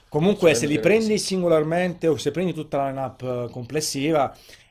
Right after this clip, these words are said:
Speaker 1: è ormai uno dei produttori di videogiochi più forti al mondo, eh, più bravi al mondo, sia quindi qualità che vendite. Quindi, ehm, cioè, io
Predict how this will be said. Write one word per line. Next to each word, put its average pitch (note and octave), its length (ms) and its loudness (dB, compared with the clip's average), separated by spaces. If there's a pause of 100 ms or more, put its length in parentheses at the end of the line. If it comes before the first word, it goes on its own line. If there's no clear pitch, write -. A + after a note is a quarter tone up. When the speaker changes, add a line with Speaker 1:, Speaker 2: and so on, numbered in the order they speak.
(200)
Speaker 1:
è C3+ 200 -4
ormai D3 480 2
uno C#3+ 240 0
dei C3 400 -4
produttori C3 440 -6
di C3 60 -6
videogiochi B2+ 540 -4
più A#2+ 100 -14
forti B2 320 -10
al B2+ 80 -8
mondo, D3+ 640 0 (320)
eh, B2+ 220 -8
più D3 160 -4
bravi C#3 260 2
al C3 100 -2
mondo, C#3+ 320 4
sia C3 160 -4
quindi B2+ 200 -6
qualità C3+ 480 0
che C3+ 260 -6
vendite. A#2 640 -6
Quindi, C3 400 -6 (340)
ehm, B2+ 240 -10
cioè, D3 140 2
io D#3+ 360 6